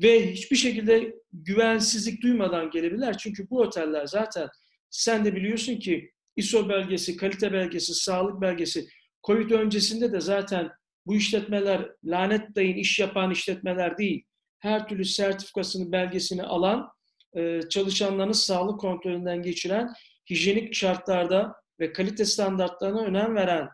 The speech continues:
firmalar. Bu noktada iç turizm pazarında hareketlilik başlatabilirsek, Türkiye'nin güzelliklerini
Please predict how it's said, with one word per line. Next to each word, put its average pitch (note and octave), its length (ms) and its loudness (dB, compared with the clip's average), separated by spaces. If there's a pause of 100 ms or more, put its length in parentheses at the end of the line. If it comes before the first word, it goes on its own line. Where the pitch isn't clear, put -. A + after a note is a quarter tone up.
(180)
firmalar. D3+ 640 -4 (480)
Bu B3+ 100 4
noktada A#3 640 4
iç C4 300 2
turizm A3+ 360 2
pazarında G3+ 580 2
hareketlilik G3+ 760 -2
başlatabilirsek, F#3+ 1160 0 (480)
Türkiye'nin B3 580 0
güzelliklerini F#3+ 880 2